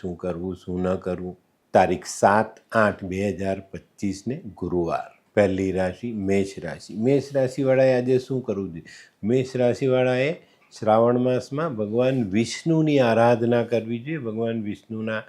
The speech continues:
કે લક્ષ્મીનારાયણ ભગવાનના દર્શન કરવા જોઈએ આજે. શું નથી કરવાનું? મિત્રો, આજે તડકામાં આપને ઉઘાડા માથે ફરવાનું નથી. વૃષભ, વૃષભ રાશિવાળાએ આજે શું કરવું? વૃષભ રાશિવાળાએ આજે કોઈ વૃદ્ધ બ્રાહ્મણને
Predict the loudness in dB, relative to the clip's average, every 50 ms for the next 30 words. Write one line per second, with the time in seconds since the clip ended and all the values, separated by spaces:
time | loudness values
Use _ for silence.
0 | -16 -20 -20 -20 -20 _ _ -14 -10 -4 0 0 0 0 0 0 0 2 4 4
1 | 4 4 4 4 2 2 0 0 -2 -2 -2 -2 0 0 0 -2 -2 -2 -4 -6
2 | -8 -10 -10 -8 -8 -8 -6 -6 -4 -2 0 0 0 0 0 0 -2 -2 -2 -2
3 | 0 0 0 -2 -2 -2 -4 -8 -12 -18 -20 _ _ -16 -6 0 2 4 4 4
4 | 4 4 2 2 2 2 2 2 2 4 4 2 2 2 0 -2 -4 -6 -4 -4
5 | -4 -2 0 2 2 2 2 0 -2 0 0 2 2 2 2 2 2 2 2 2
6 | 0 0 0 0 -2 -2 0 -2 -2 0 4 4 6 6 6 4 4 2 2 0
7 | 0 -2 -4 -4 -2 0 2 2 2 2 0 -2 -4 -4 -4 -4 -2 0 2 2
8 | 2 2 -2 -12 -20 _ -2 2 2 4 6 6 4 4 4 2 2 4 4 4
9 | 4 4 4 4 4 4 4 4 6 6 6 6 6 6 4 4 2 0 0 0
10 | -2 -2 0 0 0 2 2 2 4 2 4 4 4 4 4 4 4 4 4 2
11 | 2 4 4 4 4 4 4 2 2 0 -2 0 2 2 2 2 2 2 2 2
12 | 6 6 6 6 8 8 6 6 6 6 4 2 2 2 2 0 -2 -4